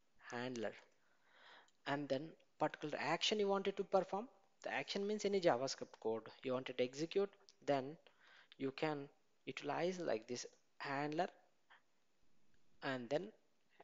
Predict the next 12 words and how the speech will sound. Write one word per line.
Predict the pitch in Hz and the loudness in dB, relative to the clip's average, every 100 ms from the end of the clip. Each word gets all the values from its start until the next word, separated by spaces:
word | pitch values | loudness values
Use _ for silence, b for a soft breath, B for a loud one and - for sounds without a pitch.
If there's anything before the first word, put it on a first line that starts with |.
| _ - | _ -2
action | 127 131 - 135 147 - _ _ _ - - - - | -2 0 0 0 -4 -12 _ _ _ -20 -20 -18 -4
as | 127 135 | 0 0
an | 127 - | -2 0
init | 185 190 131 | 0 0 -4
event. | 117 107 104 107 - _ - _ B B - | -4 -6 -12 -14 -18 _ -20 _ B B -12
So | 175 | -2
this | 208 247 - 147 | 2 2 0 2
will, | 139 160 165 | 2 2 0
as | 151 147 | 0 0
soon | - 202 | 0 0
as | 202 196 - - | 0 -2 -4 -6
page | 123 117 110 | -2 0 0